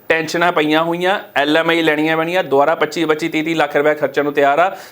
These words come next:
So ਜੇਕਰ ਤੁਸੀਂ ਫ੍ਰੈਂਚ ਸਿੱਖਦੇ ਆ, ਬੱਚਾ ਸਿੱਖਦਾ ਤੁਹਾਡਾ, ਤੁਸੀਂ ਸਮਝ ਲਓ ਕਿ ਤੁਸੀਂ ਆਪਣੇ ਪੇਰੈਂਟਸ ਦੇ ਬਿਨਾਂ ਉੱਥੇ ਕੰਮ ਕੀਤੇ ਹੋਏ ਪੱਚੀ ਤੀਹ ਲੱਖ ਰੁਪਇਆ ਬਚਾ ਜਾਂਦੇ ਆ।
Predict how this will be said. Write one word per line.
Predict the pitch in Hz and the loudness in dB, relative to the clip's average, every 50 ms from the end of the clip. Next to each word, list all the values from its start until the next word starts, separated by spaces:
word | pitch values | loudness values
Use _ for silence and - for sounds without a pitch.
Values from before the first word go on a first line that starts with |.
| - | -8
So | - 156 151 | -2 -2 0
ਜੇਕਰ | 139 135 147 151 - 190 190 | 2 2 0 2 2 0 0
ਤੁਸੀਂ | 202 180 202 208 | 0 0 0 0
ਫ੍ਰੈਂਚ | 202 196 170 170 170 180 | 0 0 0 -2 -2 -4
ਸਿੱਖਦੇ | 170 - 165 147 151 - 170 175 175 180 | -4 -2 -2 -2 -2 -2 0 0 2 2
ਆ, | 170 151 123 | 2 0 -2
ਬੱਚਾ | 110 123 139 143 - 202 196 196 | 0 -2 -2 0 2 0 0 2
ਸਿੱਖਦਾ | 190 202 185 - 180 175 170 | 2 0 0 2 2 2 2
ਤੁਹਾਡਾ, | 170 180 170 160 143 143 131 117 - - - - - - _ - | 4 4 2 2 2 0 0 0 -4 -10 -16 -20 -20 -12 _ -2
ਤੁਸੀਂ | 170 180 | 0 2
ਸਮਝ | 180 185 165 175 185 | 2 2 2 2 2
ਲਓ | 196 202 | 2 2
ਕਿ | 208 | 2
ਤੁਸੀਂ | 202 196 180 185 190 185 | 2 0 0 -2 0 0
ਆਪਣੇ | 180 180 180 175 180 | 0 0 0 0 -2
ਪੇਰੈਂਟਸ | 180 170 147 143 151 156 156 156 | 0 0 0 0 0 0 -2 0
ਦੇ | 170 175 185 | 0 -2 -2
ਬਿਨਾਂ | 160 131 127 139 139 165 202 202 | 0 0 0 0 2 2 2 2
ਉੱਥੇ | 190 190 208 190 | 2 2 0 2
ਕੰਮ | 185 175 165 165 160 | 2 0 0 0 -2
ਕੀਤੇ | 160 165 160 160 | -4 -2 0 0
ਹੋਏ | 165 175 185 | 0 0 0
ਪੱਚੀ | 180 - 156 151 160 151 | -2 -2 -2 -2 -2 -4
ਤੀਹ | 156 151 147 147 | -2 -2 0 0
ਲੱਖ | 147 139 - 143 | 0 0 -2 -2
ਰੁਪਇਆ | 147 147 170 175 | -2 -2 -2 -4
ਬਚਾ | 160 143 131 - 127 123 127 127 | -4 -4 -2 0 0 0 2 0
ਜਾਂਦੇ | 127 120 117 120 131 151 | 0 -2 -2 -2 -4 -2
ਆ। | 165 180 | -2 -2